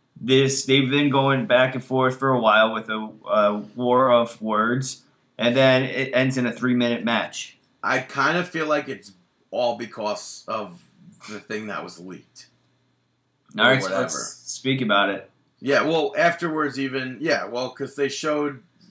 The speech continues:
Speaker 2: Rusev got engaged to Lana, which was weird that T M Z picked that up when it did, because I've seen pictures of,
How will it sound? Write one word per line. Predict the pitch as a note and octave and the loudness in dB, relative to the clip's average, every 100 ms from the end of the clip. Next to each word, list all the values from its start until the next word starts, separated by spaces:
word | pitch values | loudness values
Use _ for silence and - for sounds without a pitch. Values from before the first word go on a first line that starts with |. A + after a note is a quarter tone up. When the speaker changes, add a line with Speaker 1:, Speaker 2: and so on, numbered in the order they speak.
| F#2+ | -14
Speaker 2:
Rusev | A#2 C#3+ C3+ C#3+ A2 | -4 -4 -2 -4 -4
got | A#2 A2 G2+ | -2 -2 -4
engaged | G2+ A2 A2 G2+ - - | -10 -10 -10 -12 -14 -10
to | G#2 | -10
Lana, | G#2 G#2 F#2 F2+ D#2 | -8 -6 -6 -6 -10
which | A2+ B2 - | -8 -8 -8
was | C3 C#3 | -8 -8
weird | A2+ D3+ D#3 A#2+ _ - | -2 0 0 -4 _ 0
that | C3 B2+ - _ _ _ _ - | 0 0 -6 _ _ _ _ -14
T | E3 D#3 | -8 -4
M | D3 B2+ | -4 -6
Z | C3+ C3 | -8 -8
picked | - G#2+ - | -8 -10 -6
that | A#2 A#2 | -4 -2
up | B2 B2 | -2 -4
when | A#2 | -10
it | A2 - | -10 -10
did, | B2+ G#2+ | -10 -10
because | G#2+ A#2 G#2 - - _ _ _ - | -14 -14 -12 -16 -20 _ _ _ 0
I've | C3+ C#3+ | 0 0
seen | - C3+ D#3 C3+ | -6 -4 -4 -6
pictures | - C#3 - A#2 F#2+ | -6 -6 -6 -12 -4
of, | A2+ G2+ | -4 -4